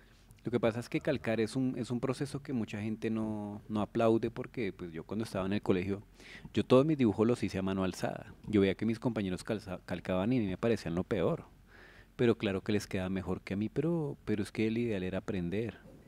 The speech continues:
Esto que voy a hacer me puede demorar a mí mucho tiempo, simplemente lo voy a hacer lo más rápido que pueda para que sepan, eh, ¿qué?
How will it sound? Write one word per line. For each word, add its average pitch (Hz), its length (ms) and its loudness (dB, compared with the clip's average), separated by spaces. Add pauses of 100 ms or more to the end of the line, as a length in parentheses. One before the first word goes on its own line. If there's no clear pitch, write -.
(840)
Esto - 180 -2
que - 100 2
voy 170 140 8
a 120 60 6
hacer 123 200 0
me 123 140 2
puede 127 220 4
demorar 113 320 2
a - 20 -2
mí 90 140 -2
mucho 92 300 -2
tiempo, 113 500 -6 (240)
simplemente 98 500 -4
lo 117 100 0
voy 98 100 0
a - 20 -2
hacer - 160 -6
lo 98 80 -2
más 104 140 -4
rápido 117 240 2
que 127 120 -2
pueda 107 300 -2 (520)
para 98 240 -6
que 90 380 -10
sepan, 95 540 -8 (1300)
eh, 92 180 -12
¿qué? 156 140 -10